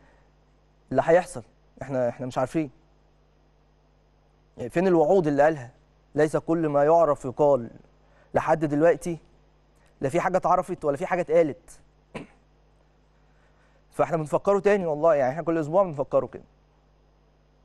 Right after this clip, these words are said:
لو بصراحة، لو بصراحة ما فيش أي حل من الحلول، هيبقى هو، هو هيبقى شكله وحش بصراحة يعني.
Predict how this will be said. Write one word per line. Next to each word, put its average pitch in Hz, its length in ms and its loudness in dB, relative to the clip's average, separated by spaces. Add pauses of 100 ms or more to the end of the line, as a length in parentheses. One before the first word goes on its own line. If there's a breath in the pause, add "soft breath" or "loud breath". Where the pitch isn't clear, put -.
(300)
لو 135 220 2
بصراحة، 139 580 0
لو 127 100 -4
بصراحة 143 360 -2
ما 127 100 -8
فيش - 240 -10
أي 156 180 0
حل 170 220 -4
من 143 80 -8
الحلول، 156 320 -8
هيبقى 135 400 -4
هو، 156 220 0
هو 160 240 -2
هيبقى 117 260 -8
شكله 139 240 -6
وحش - 200 -10
بصراحة 127 400 -2
يعني. - 120 -20